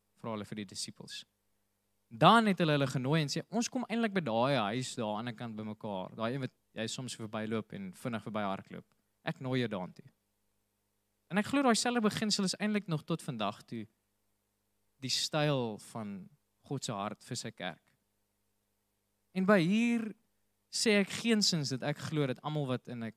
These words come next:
kerkgebou instap of 'n bymekaar kom plek instap,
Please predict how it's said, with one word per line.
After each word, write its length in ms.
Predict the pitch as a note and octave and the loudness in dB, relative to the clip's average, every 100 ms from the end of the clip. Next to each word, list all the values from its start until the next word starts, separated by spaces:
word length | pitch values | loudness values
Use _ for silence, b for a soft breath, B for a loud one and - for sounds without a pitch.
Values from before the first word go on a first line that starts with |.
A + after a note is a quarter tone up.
| - | -6
kerkgebou 800 | C#3 - - A#2 G#2+ B2 A#2 A2 | -6 -6 -12 -4 0 0 0 -2
instap 460 | G#2+ G#2 - - - A2+ | -8 -10 -10 -12 -14 -14
of 140 | A2+ | -10
'n 60 | A#2+ | -8
bymekaar 560 | A2 A2 - C#3 B2+ | -6 -6 -2 0 -2
kom 160 | A#2 G#2+ | -6 -10
plek 240 | G#2+ F#2+ | -10 -10
instap, 380 | F#2+ - - | -12 -14 -14